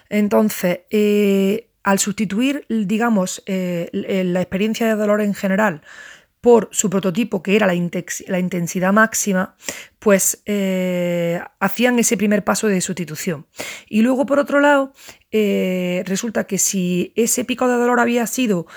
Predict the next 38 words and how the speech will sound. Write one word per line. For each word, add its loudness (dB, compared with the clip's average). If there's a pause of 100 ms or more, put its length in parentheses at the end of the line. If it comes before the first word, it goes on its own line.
(220)
más 2
tarde 2
en -2
el -2
tiempo, -2
es -4
decir, -2
más 2
próximo -2
al -2
final -2
de 0
la 2
experiencia, 0 (300)
por 8
accesibilidad, 2 (340)
parecía 0
que 0
tenía 0
en 2
ellos 2
como 0
mayor 2
marcaje, 0
es 0
decir, -2
que -4
les 0
había 2
impactado 0
más. 0 (400)
Y 2
entonces, 0
eh, -2
la 2
evaluación 0
de -2
A 0